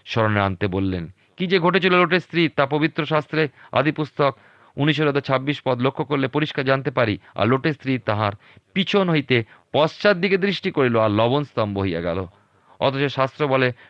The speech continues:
লোট সদম পরিত্যাগের নির্দেশ প্রাপ্তির সঙ্গে সঙ্গে সামান্য ইতস্তত করলেও তাহার প্রতি সদাপ্রভু স্নেহ প্রযুক্ত সেই ব্যক্তিরা, অর্থাৎ ওই দূতদ্বয়, তাহার ও তাহার স্ত্রীর ও কন্যা দুইটির হস্ত ধরিয়া নগরের বাইরে লইয়া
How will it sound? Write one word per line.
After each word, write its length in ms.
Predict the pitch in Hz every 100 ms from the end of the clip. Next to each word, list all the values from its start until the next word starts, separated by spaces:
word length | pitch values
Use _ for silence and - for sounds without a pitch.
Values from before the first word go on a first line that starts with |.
| -
লোট 320 | 104 135 131 - _ -
সদম 340 | - 123 123
পরিত্যাগের 580 | 117 123 127 - 113 117 104 _ 110
নির্দেশ 420 | 123 110 120 -
প্রাপ্তির 340 | 117 117 120
সঙ্গে 380 | 110 - 143 135
সঙ্গে 360 | 127 123 120 113 - -
সামান্য 480 | - 123 120 120 113
ইতস্তত 460 | 110 143 - 120
করলেও 460 | 110 120 123 104 92 - _ _ _ -
তাহার 260 | 127 135
প্রতি 200 | 135 120
সদাপ্রভু 560 | 113 123 127 127 123 120
স্নেহ 300 | - 123 139
প্রযুক্ত 360 | 131 123 117
সেই 220 | 117 123 110
ব্যক্তিরা, 440 | 117 - 117 104
অর্থাৎ 380 | 113 - 117 110
ওই 160 | - 110
দূতদ্বয়, 520 | 101 139 113 113 92 - - _
তাহার 300 | 120 123 127
ও 60 | 123
তাহার 280 | 117 123 120
স্ত্রীর 340 | - 139 131
ও 80 | 120
কন্যা 360 | 113 117 113 107
দুইটির 360 | 98 120 120
হস্ত 400 | 104 165 165 -
ধরিয়া 340 | 147 170 156 135
নগরের 380 | 127 127 123
বাইরে 420 | 92 87 120 139 120
লইয়া 360 | 110 107 101